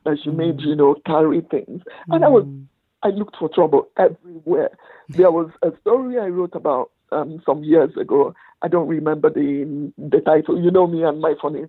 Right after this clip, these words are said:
Speaker 1: titles with my
Speaker 2: <laughs>
Speaker 1: stories. But I remember my senior sister coming back in nineteen seventy-seven from the U K.
Speaker 2: Mm.
Speaker 1: I had, I, I'm the last child of my mother, so I have much older sisters.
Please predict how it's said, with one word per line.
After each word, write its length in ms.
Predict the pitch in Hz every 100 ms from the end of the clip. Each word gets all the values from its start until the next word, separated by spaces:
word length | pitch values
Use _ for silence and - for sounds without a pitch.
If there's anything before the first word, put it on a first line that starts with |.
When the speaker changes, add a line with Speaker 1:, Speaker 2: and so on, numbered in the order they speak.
| -
Speaker 1:
titles 420 | 127 - - 190 -
with 120 | -
my 140 | 147 143
Speaker 2:
<laughs> 40 |
Speaker 1:
stories. 340 | - - - - - - 320 - 269 339
But 120 | 277
I 100 | 285
remember 460 | 180 208 233 233 262 262
my 120 | 220 _
senior 300 | 196 190 190
sister 260 | - 190 -
coming 300 | - 180 180
back 240 | 175 156 147
in 140 | 151
nineteen 440 | 147 151 - 135 156
seventy-seven 960 | - 135 - _ - _ 131 143 143 160
from 500 | - 156 151 147 131 -
the 240 | 151 156 139 139 143
U 200 | 160 180
K. 100 | - - - _ -
Speaker 2:
Mm. 240 | 202 160 156
Speaker 1:
I 480 | 160 156 151 170 180 170
had, 220 | 156 - _
I, 80 | - -
I'm 160 | 214 196
the 80 | 202
last 260 | 208 -
child 260 | 208 170 165
of 100 | 151
my 140 | 147
mother, 360 | 151 156 - - -
so 120 | 175
I 120 | 156 147
have 180 | 139 143 _
much 280 | 160 170 175 -
older 320 | 180 165 160 160
sisters. 260 | - -